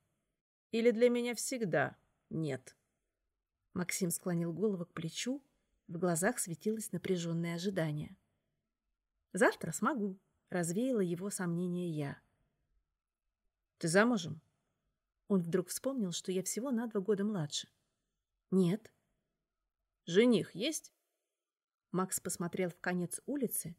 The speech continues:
словно надеялся увидеть там ждущего меня мужчину. Будто я такая раскрасавица, не могу ходить одна. Когда-то, ещё до отъезда в пансион, Волков встречал меня у дверей дома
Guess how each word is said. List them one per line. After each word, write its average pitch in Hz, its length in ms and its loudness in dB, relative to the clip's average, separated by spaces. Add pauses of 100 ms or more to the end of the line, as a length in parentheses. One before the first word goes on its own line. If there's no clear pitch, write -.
словно 185 360 0
надеялся 190 560 2
увидеть 226 380 -4
там 170 180 -2
ждущего 190 440 -2
меня 185 220 0
мужчину. 151 500 -4 (600)
Будто 170 240 -4
я 165 140 0
такая 160 320 -4
раскрасавица, 180 680 -4
не 180 80 0
могу 202 240 0
ходить 185 320 -2
одна. 160 360 -2 (1080)
Когда-то, 196 640 0 (280)
ещё 196 340 0
до 214 140 2
отъезда 196 420 -2
в - 60 -8
пансион, 175 600 0 (380)
Волков 285 420 -2
встречал 170 500 -4
меня 165 400 -4
у 190 60 -2
дверей 180 360 0
дома 165 480 -2